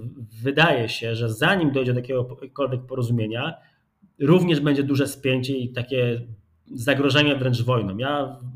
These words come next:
w-, widzę tutaj dwa kierunki, oczywiście tajwański, ale wydaje mi się, że Chińczycy nie będą chcieli atakować Tajwanu. Wręcz zrobią coś innego. Zrobią to, co już robili kilka lat temu za czasów Trumpa. To znaczy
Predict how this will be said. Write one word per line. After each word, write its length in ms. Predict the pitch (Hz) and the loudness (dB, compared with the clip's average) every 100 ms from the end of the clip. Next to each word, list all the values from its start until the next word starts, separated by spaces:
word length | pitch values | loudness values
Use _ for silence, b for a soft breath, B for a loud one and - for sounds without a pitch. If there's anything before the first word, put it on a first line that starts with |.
| 120 - | -16 -16
w-, 120 | 135 | -12
widzę 160 | 127 127 | -8 -6
tutaj 160 | 135 | -6
dwa 160 | 120 135 | -4 -4
kierunki, 360 | 139 131 117 117 | -2 -2 -2 -8
oczywiście 340 | - - - | -12 -12 -8
tajwański, 520 | 143 135 147 135 - | -6 -2 -2 -4 -6
ale 160 | 117 120 | -6 -6
wydaje 240 | 127 147 | -2 -2
mi 60 | 143 | -2
się, 120 | 143 | -10
że 180 | 131 131 | -10 -10
Chińczycy 320 | - 143 151 | -12 -18 -10
nie 80 | 156 | -6
będą 220 | 196 151 | -4 -6
chcieli 220 | - 120 | -8 -12
atakować 400 | 110 110 104 101 | -12 -14 -16 -14
Tajwanu. 440 | 113 104 98 104 143 b - | -14 -12 -12 -14 -20 b -4
Wręcz 280 | 120 165 160 | 0 2 2
zrobią 300 | 170 165 156 | 2 2 -2
coś 220 | 156 165 | -4 -2
innego. 400 | 156 156 117 101 | 2 2 2 -2
Zrobią 340 | 131 165 160 | -2 0 -2
to, 220 | 156 233 | -2 -4
co 160 | 254 214 | -2 -2
już 160 | 185 180 | -2 -2
robili 560 | 170 170 180 139 185 | -2 0 0 0 -2
kilka 260 | - 196 170 | -6 -6 -2
lat 180 | 156 - | -4 -2
temu 180 | 175 | -2
za 80 | 151 | -2
czasów 280 | 151 143 - | -4 -8 -8
Trumpa. 480 | - 131 110 95 - _ _ _ _ _ _ _ _ | -2 -2 -2 -8 -16 _ _ _ _ _ _ _ _
To 80 | 123 | -4
znaczy 460 | 127 139 151 143 | -2 0 0 -2